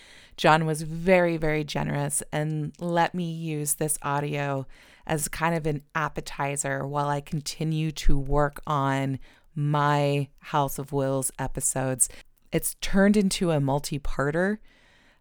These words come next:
and it's turned into a much larger project than I really ever anticipated.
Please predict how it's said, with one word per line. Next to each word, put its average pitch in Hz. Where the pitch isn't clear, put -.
and 156
it's 147
turned 190
into 185
a 160
much 151
larger 160
project 143
than 147
I 147
really 151
ever 143
anticipated. 139